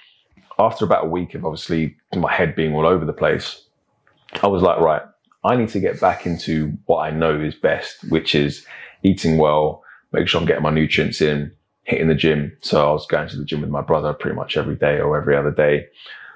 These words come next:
And I was really fortunate. There was a meal prep company that I was working with at the time. Unfortunately, I, I told them what happened,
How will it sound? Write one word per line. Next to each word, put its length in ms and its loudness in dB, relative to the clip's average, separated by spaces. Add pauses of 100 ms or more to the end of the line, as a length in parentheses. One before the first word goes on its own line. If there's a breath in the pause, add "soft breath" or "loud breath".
(160 loud breath)
And 300 2
I 40 4
was 140 2
really 160 2
fortunate. 380 -4
There 100 0
was 140 -2
a 420 2
meal 240 2
prep 220 -8
company 300 -8
that 40 -2
I 60 0
was 140 -4
working 260 0
with 100 -2
at 80 -4
the 60 -8
time. 500 -2
Unfortunately, 520 -2
I, 160 -4
I 40 -14
told 220 0
them 200 -6
what 180 -2
happened, 540 -2